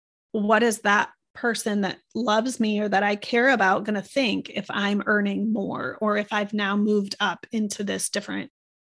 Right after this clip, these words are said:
category or class? Like, we put a cap or a limit on what our potential ceiling is because our fear of, you know, what other people may say or think about us. Or it may be an experience that we had with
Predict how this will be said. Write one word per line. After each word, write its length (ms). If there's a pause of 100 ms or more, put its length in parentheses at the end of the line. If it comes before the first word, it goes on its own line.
category 540
or 100
class? 560
Like, 200
we 140
put 260
a 140 (100)
cap 380
or 120
a 80
limit 520 (500)
on 260
what 160
our 120
potential 560
ceiling 480
is 540
because 880 (420)
our 160 (280)
fear 420
of, 280 (340)
you 80
know, 100
what 160
other 220
people 260
may 180
say 240
or 100
think 240
about 280
us. 400 (440)
Or 200
it 160
may 240
be 480 (280)
an 120
experience 600
that 140
we 140
had 500
with 200